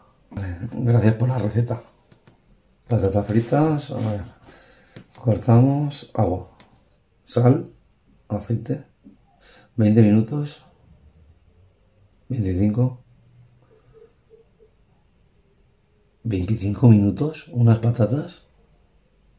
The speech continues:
¿Estamos locos o qué?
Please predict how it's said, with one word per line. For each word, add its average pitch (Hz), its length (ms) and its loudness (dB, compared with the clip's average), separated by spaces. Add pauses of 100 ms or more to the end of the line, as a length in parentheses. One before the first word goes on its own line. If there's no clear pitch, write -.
(1700)
¿Estamos 107 320 0
locos 107 300 2
o 104 120 2
qué? 110 200 -2